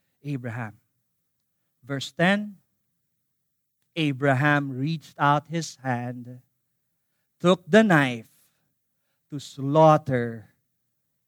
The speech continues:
his son." It is at this point, Abraham, from the, the moment we began, verse one,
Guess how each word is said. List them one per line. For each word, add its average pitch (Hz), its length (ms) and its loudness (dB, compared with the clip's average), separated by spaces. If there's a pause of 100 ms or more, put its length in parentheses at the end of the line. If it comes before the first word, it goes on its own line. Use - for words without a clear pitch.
(200)
his 123 180 -8
son." 123 400 -10 (2000)
It 165 160 4
is 180 420 6
at 175 220 2 (120)
this 175 300 2
point, 160 640 -6 (1080)
Abraham, 190 880 6
from 147 260 -2
the, 135 140 -2
the 135 180 -6
moment 180 400 -2
we 185 140 -2
began, 151 640 0 (220)
verse 165 340 0
one, 170 360 2